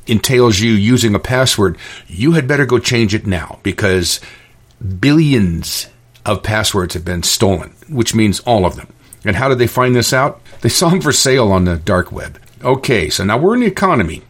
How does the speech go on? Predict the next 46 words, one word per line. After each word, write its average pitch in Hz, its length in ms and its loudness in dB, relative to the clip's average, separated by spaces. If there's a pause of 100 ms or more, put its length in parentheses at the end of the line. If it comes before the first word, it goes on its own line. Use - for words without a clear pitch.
This 135 380 0
year, 139 360 4
Thanksgiving 123 640 0
feast - 540 -2
is 101 400 0
going 120 340 0
to 120 80 -2
be 101 560 0 (260)
more 113 640 2
of 87 140 0
a 80 60 -4
fast 110 640 -4 (340)
because 110 300 -2
of 101 60 -2
the 95 60 0
fact 107 340 -2
that 85 120 -6
the 95 80 -8
cost - 440 -2
is 82 100 -12
going 87 280 -4
up. 80 200 -8 (280)
You're 123 200 2
gonna 185 180 2
hear 123 320 2
about, 95 320 -2
oh, 104 220 0
oh, 101 120 -6
cost 107 380 -2
is 87 100 -4
going 92 300 0
up 87 100 -4
five 101 280 -4
percent, 90 420 -2
six - 180 -4
percent, 87 440 -6
ten 98 180 -2
percent. 92 380 -2 (320)
But 113 80 2
when 123 200 2
you 175 120 4
start 151 440 -2
actually 127 440 0
looking 120 440 2
at 101 200 -2
costs, 107 520 0